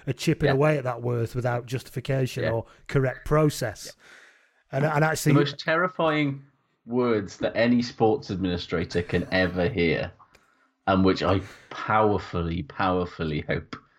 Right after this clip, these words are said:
Speaker 2: come out of this new fucking fancy independent union, there's two words, revenue sharing.
Speaker 1: <laughs>
Speaker 2: Because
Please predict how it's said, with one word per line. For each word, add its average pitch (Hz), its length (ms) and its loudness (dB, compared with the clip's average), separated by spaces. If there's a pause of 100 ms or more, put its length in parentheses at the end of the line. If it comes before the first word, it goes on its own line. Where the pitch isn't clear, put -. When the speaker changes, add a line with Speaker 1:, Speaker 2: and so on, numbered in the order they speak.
(520)
Speaker 2:
come 85 220 0
out 82 200 2
of 78 140 -4
this 78 260 -4
new 82 300 0
fucking 82 460 -2
fancy 85 420 -4
independent 82 560 0
union, 80 680 0 (460)
there's - 220 -4
two 104 280 4
words, 87 460 4 (240)
revenue 87 680 2 (140)
sharing. - 680 -2
Speaker 1:
<laughs> - 1300 -4
Speaker 2:
Because - 340 -2